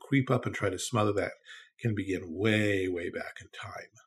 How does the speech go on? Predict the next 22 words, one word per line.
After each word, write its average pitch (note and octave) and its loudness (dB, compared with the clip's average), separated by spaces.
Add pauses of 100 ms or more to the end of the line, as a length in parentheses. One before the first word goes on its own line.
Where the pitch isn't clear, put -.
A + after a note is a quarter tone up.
(460)
In A#2+ -14
fact, F#2 0
at - -18
the - -12
beginning F2+ -10
of G#2+ -16
the G2+ -8
world. A#2+ -2
How E3+ 6
many G3+ 4
of A2 4
the G#2+ 0
things A#2 0
that A#2 0
we're G2 -2
fighting G2+ 0
right F#2+ -4
now A2+ -2
have G2 -2
to A#2+ -10
do G2 -2
with, F#2 -2